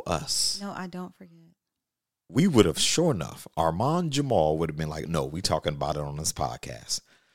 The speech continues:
Speaker 1: Because a lot of this content is real time. And I did not know you felt that way. I did not know because we would have had a, now, if I missed it, I apologize. Okay?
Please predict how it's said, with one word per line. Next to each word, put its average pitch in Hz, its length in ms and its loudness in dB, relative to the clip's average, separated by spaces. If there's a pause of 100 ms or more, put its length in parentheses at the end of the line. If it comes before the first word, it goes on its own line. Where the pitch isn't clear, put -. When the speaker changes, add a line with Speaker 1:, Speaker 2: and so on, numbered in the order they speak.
(140)
Speaker 1:
Because 101 220 4
a 85 80 4
lot 98 260 2
of 117 100 -2
this 101 140 0
content 127 580 -2 (220)
is 71 180 -2
real 80 260 0
time. 80 400 -4 (1800)
And 92 360 0 (1400)
I 127 500 4 (320)
did 87 160 0
not 92 280 0
know 92 220 -2
you 82 160 -6
felt - 440 -4
that 71 240 -10
way. - 320 -20 (500)
I 123 100 0
did 123 160 -2
not 110 220 0
know 120 300 -4 (180)
because 107 220 -2
we 139 120 0
would 127 180 0
have 110 100 0
had 101 200 0
a, 87 80 -2 (220)
now, 92 240 4
if 85 180 0
I 92 100 10
missed 87 500 0
it, 185 180 4 (300)
I 67 140 -6
apologize. - 800 -8 (520)
Okay? 113 280 4